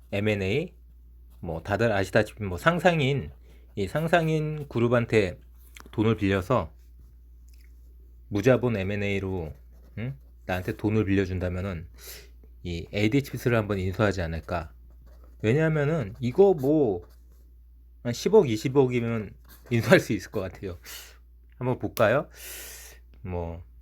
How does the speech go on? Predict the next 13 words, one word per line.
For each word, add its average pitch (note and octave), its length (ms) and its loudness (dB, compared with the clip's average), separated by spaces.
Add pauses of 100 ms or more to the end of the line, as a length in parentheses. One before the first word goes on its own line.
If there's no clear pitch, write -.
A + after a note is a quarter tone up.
(120)
조금 A#2 240 -4
변동이 A2+ 440 0
있겠지만, G#2 720 -2 (2000)
보시다시피 C#3 680 4
이제 G#2 400 2 (220)
워낙에 D3 460 2
조금 A#2 300 -2
싼, B2+ 420 2 (1900)
지금 A#2+ 260 2
현재 D3+ 720 2
시가총액이 A#2 840 0 (120)
팔백십칠억이고요. A2 1300 0 (840)
팔백십칠억 F3 1080 2